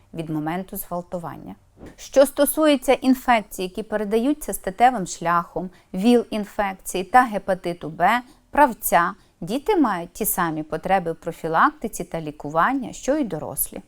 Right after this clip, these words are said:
При цьому може бути необхідне застосування інших доз відповідних препаратів.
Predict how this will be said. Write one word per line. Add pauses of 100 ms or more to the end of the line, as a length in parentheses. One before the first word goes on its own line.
(300)
При
цьому
може
бути
необхідне
застосування (100)
інших
доз
відповідних
препаратів.